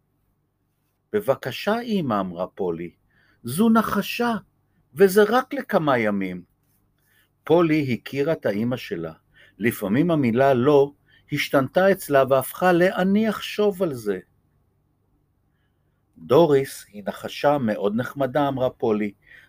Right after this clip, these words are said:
"ראיתי אותה. היא לא ארסית, אוף, אמא, אל תהיי רעה." "רעה?" אמרה אמא, "איזו חוצפה.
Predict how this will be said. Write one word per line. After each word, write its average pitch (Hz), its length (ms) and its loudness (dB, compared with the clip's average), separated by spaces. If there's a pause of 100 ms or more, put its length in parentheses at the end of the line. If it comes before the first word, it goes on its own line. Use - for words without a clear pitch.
"ראיתי 202 440 2
אותה. 143 300 -2 (400)
היא 127 100 2
לא 180 200 10
ארסית, 180 600 2
אוף, - 480 -6
אמא, 160 420 2 (100)
אל 151 140 2
תהיי 220 280 2
רעה." 117 440 2 (1120)
"רעה?" 95 580 2
אמרה 117 300 0
אמא, 165 360 -2 (400)
"איזו 196 440 2
חוצפה. - 720 -2